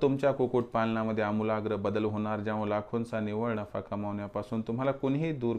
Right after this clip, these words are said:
करू शकणार नाही. आता तुमचं म्हणणं असेल की "सर, फटाफट जॉईन कसं व्हायचं सांगा." तर बघा,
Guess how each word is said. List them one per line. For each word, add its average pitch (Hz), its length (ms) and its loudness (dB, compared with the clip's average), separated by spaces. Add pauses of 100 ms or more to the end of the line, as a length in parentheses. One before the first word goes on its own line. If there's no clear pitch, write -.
करू 104 140 2
शकणार 104 480 -4 (220)
नाही. 95 340 0 (1400)
आता 127 200 8
तुमचं 165 340 6
म्हणणं 160 320 4
असेल 151 180 4
की 151 120 2
"सर, 147 260 2
फटाफट 139 380 4
जॉईन 123 280 4
कसं 123 220 0
व्हायचं 113 260 0
सांगा." 104 280 -2
तर 104 120 -8
बघा, 120 300 6